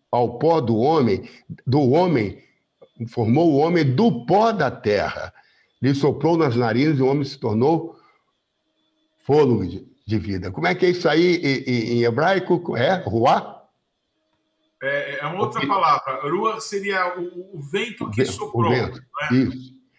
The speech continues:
Speaker 1: Que coisa impressionante. Deus soprou dele na narina do homem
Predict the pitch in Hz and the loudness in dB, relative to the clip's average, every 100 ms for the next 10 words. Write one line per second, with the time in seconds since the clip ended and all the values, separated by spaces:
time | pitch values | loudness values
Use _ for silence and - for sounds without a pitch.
0 | _ _ _ _ 175 - - 180 151 151 | _ _ _ _ -4 0 2 4 2 2
1 | 165 139 143 120 117 - 107 147 170 - | 0 0 0 2 0 -2 -2 0 0 0
2 | 151 151 156 123 95 107 160 190 190 175 | -2 2 2 2 -2 2 4 4 4 2
3 | 151 135 123 127 123 127 135 165 185 | 2 0 0 0 0 2 2 2 0